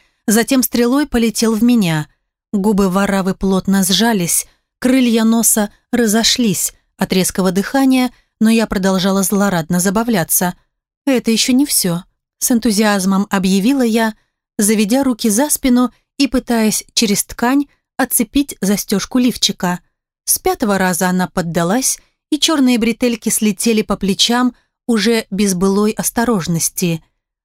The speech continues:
Вытянув лифчик через вырез на груди, я также продемонстрировала Марку всю прелесть сексуальной вещицы и швырнула её, даже не прицеливаясь.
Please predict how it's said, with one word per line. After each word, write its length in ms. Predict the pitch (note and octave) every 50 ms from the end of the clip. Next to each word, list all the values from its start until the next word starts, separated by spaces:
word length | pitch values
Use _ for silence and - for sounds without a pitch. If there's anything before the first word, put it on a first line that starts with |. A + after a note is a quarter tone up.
| _
Вытянув 480 | A3+ A3 A#3 A3+ - A3 G#3+ G#3+ G#3 -
лифчик 520 | G3+ G3 F#3+ - - - G#3+ G3+ - A3
через 340 | - - - G3+ G3+ F#3+ F3
вырез 320 | G3 F3+ G3+ F#3 F#3 - -
на 100 | G3+ F#3+
груди, 460 | G3+ G#3 G#3+ F#3+ A3+ D4 D#4+ D#4+ - _ _ _ _ _ _ _
я 160 | - B3+ C#4 C4
также 400 | - - D4 B3+ A3 G3+ A3+ -
продемонстрировала 1000 | G#3 G#3 F#3 G3+ G3+ G#3+ G#3+ - - - G#3+ G#3+ G#3 G3 G3 F3+ F#3 F#3 F#3
Марку 420 | G3 G3+ G#3 G#3 A3 - - G#3+ F#3
всю 260 | - - - - A3+
прелесть 580 | - - A3+ G#3 F3+ E3+ D#3+ - - - - -
сексуальной 640 | - - - - - - G3+ F3+ F3 F3 F3+ F#3 F#3
вещицы 580 | A3 A3+ - - F4+ F#4 - - - E4 D4+ - _ _ _ _ _ _ -
и 100 | D#4+ D#4
швырнула 540 | - B3 A3+ B3 A#3 A3 G#3+ G#3 A3 A#3 B3+
её, 360 | B3+ B3 C4 A#3+ B3+ B3+ A#3+
даже 500 | G3 F#3+ F#3+ F#3 F3 - G#3 G3+ G#3 - _ _ _ _ _
не 120 | - A3 G#3
прицеливаясь. 880 | - G#3+ G#3+ - - C#4+ C4 A3 F3+ E3+ E3 E3 E3 E3 - - -